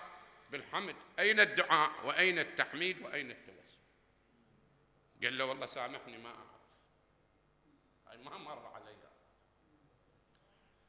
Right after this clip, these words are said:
قال له: "أول ما تقول بسم الله الرحمن الرحيم الحمد لله رب العالمين، أنت تحمد الله وتشكره، وبعد الحمد ماذا تريد؟"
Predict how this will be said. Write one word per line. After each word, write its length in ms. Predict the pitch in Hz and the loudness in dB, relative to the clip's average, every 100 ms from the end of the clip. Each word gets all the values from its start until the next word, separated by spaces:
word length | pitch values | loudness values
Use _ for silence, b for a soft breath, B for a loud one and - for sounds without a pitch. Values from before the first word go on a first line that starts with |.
| _ _ _ _ _ - | _ _ _ _ _ 6
قال 160 | 160 156 | 8 10
له: 60 | 175 | 8
"أول 300 | 185 180 175 | 8 8 8
ما 120 | 170 | 6
تقول 400 | - 175 202 208 | 6 2 2 0
بسم 280 | 165 - 180 | 0 0 2
الله 280 | 208 196 165 | 8 8 8
الرحمن 560 | 160 147 151 196 202 | 6 4 6 6 6
الرحيم 520 | 160 165 - 208 214 - | 4 2 4 2 2 4
الحمد 560 | 170 127 - 160 131 123 | 4 4 2 2 2 -2
لله 720 | 123 180 214 214 196 160 156 | -2 -2 2 8 8 8 6
رب 260 | 151 131 135 | 4 4 4
العالمين، 580 | 131 131 123 123 120 - - B B B B B - | 8 8 8 4 -2 -8 -16 B B B B B -4
أنت 220 | 160 175 | 2 2
تحمد 460 | 170 160 175 165 208 | 4 4 4 4 4
الله 500 | 220 208 175 139 160 | 8 10 10 10 4
وتشكره، 880 | 165 226 214 - 196 175 151 120 | 6 4 4 2 6 8 6 6
وبعد 400 | 151 156 160 156 | 4 8 8 8
الحمد 460 | 160 127 190 202 165 | 4 6 6 6 2
ماذا 460 | 165 196 190 220 208 | 4 4 8 8 8
تريد؟" 380 | 190 190 170 | 6 4 4